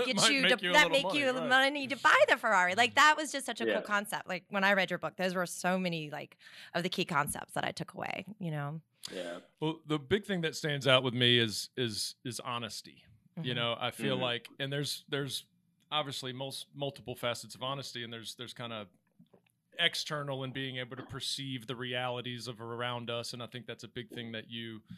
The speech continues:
Speaker 2: you know, when you say puncturing, it's really like, you know, the world sucks, man. Life sucks. It's gonna be very fucking
Speaker 3: Yeah.
Speaker 2: hard. And as soon as you realize that, the sooner you can actually get through it. And that
Speaker 3: Yep.
Speaker 2: is a form of honesty, but it also starts kinda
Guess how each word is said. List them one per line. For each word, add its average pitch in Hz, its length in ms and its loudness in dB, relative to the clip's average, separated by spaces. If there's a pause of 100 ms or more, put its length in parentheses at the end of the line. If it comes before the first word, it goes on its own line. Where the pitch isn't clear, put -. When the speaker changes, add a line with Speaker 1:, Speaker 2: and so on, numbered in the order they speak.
(160)
Speaker 2:
you 131 80 -10
know, 117 120 -8
when 117 140 -12
you 120 80 -10
say 113 200 -4
puncturing, 117 640 -8 (380)
it's 120 180 -10
really 131 280 -4
like, 113 380 -8
you 143 140 -8
know, 113 280 -6
the 127 100 -8
world 143 320 0
sucks, - 440 -2
man. 110 360 -8
Life 135 280 0
sucks. - 540 -2
It's - 140 -8
gonna 139 160 -2
be 120 160 -6
very 131 320 -2
fucking 139 200 4
Speaker 3:
Yeah. - 140 10
Speaker 2:
hard. 120 560 -2
And 117 420 -4
as 120 120 -8
soon 139 160 -4
as 131 120 -6
you 123 120 -10
realize 127 420 -4
that, 117 300 -10
the 117 80 -12
sooner 127 260 -8
you 120 160 -12
can 120 140 -10
actually 113 340 -12
get 120 240 -16
through 123 240 -14
it. - 160 -16 (640)
And 120 360 -2
that 135 80 2
Speaker 3:
Yep. 127 120 8
Speaker 2:
is 135 120 -2
a 131 60 -8
form 151 520 -4
of 123 300 -4
honesty, 139 540 -6
but 117 180 -14
it 113 100 -10
also 135 320 -6
starts 131 640 -8
kinda 117 220 -10